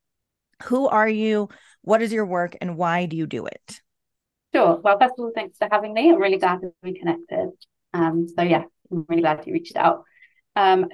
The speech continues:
Speaker 2: who am I? Good question. So my name's Lizzie, and I am a content and copywriter for SaaS companies that kind of work in the e-commerce space. So cli-, clients like Shopify, CoSchedule, Hotjar, those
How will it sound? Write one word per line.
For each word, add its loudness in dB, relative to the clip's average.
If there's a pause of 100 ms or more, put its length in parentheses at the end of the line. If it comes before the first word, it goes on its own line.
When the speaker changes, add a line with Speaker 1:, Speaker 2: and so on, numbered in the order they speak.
Speaker 2:
who -2
am 0
I? 4 (120)
Good -2
question. 2 (380)
So 4 (120)
my -8
name's -6
Lizzie, 0
and -4
I -2
am -6
a 0 (220)
content -6
and 0
copywriter 2
for -2
SaaS -4
companies -10
that 0
kind 6
of 0 (480)
work 4
in 2
the 0
e-commerce 2
space. 0
So -2
cli-, 0
clients 2
like -2
Shopify, -2 (100)
CoSchedule, -2
Hotjar, 2
those -4